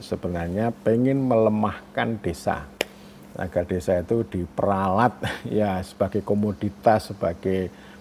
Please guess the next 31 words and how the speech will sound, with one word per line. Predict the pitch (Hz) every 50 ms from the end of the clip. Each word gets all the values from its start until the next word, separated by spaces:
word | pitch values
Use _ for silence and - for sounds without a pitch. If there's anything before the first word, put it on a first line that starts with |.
| -
batu | - 95 90 87 - 107 101
loncatan, | 98 95 95 95 - 120 110 104 - - 107 107 104 92
dan | 85 80 82
sebagainya. | 80 - - 85 85 - 82 80 78 73 - - - - - - - - - - - - - - - - - - - - - - - -
Ya, | - 87 95
ini | 123 170 185
harus | 170 160 147 - -
kuat | - - 160 156 127
dulu | 131 170 180 190 185
ini, | 165 135 120 120 127 113
kewenangan, | - 113 113 117 117 123 127 131 135 135 143 135 -
prakarsa, | - 113 107 - - 127 127 120 - - 139 135 131 131
bersatu, | - 101 92 - 123 117 113 - - 135 131
berdaulat | 127 113 95 - 113 104 104 104 107 117 120 113 120
ini | 123 139 156
harus | 139 104 104 -
punya. | - 123 123 117 104 92
Kolektivitas | 95 - 113 117 117 - - 127 117 127 123 - 139 123 - -
itu, | 120 107 113
kalau | 101 127 127 139 139
nggak | 123 113 110 - 135
ada | 127
kolektivitas | 120 - 127 135 120 - - 127 113 131 120 - - 185 185 -
ya | - 87 82 80 82 82 -
susah. | - 135 139 - 165 107 - - - - - - - - - - - - - - - - - - - - - - - - - - - - -
Musyawarah | - 151 - 180 160 160 165 170 165 165 165
itu | 170 220
menjadi | 208 175 135 113 117
tempat | - 123 120 117 117 131 123 131
untuk | 127 123 123 120
membangun | 117 107 104 101 104 113 120 123 120 117